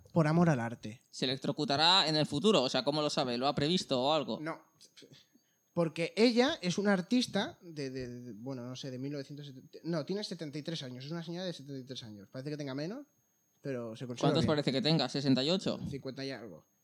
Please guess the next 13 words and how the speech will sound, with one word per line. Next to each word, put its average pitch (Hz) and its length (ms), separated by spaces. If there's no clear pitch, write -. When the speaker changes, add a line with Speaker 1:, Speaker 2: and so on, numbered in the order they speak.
Speaker 2:
Vaya. 110 300
Speaker 1:
Bueno, 131 320
pues 151 120
esta 185 160
señora 202 600
dice 170 360
que, 151 200
en 135 120
plan, 147 300
para 135 160
hacer 165 220
arte 175 200
moderno, 165 580